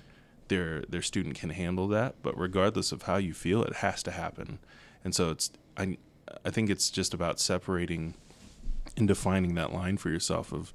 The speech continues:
when am I encroaching on, um, that growth process? When am I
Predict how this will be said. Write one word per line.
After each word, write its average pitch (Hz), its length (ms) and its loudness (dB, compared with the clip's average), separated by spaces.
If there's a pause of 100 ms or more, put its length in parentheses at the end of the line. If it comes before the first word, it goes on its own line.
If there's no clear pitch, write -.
(320)
when 98 240 6
am 92 100 6
I 90 120 4
encroaching 85 880 0 (100)
on, 78 380 -2 (580)
um, - 480 -4 (280)
that 82 200 2
growth 82 280 -2
process? - 540 -2
When 92 140 0
am 87 120 -2
I 87 340 -4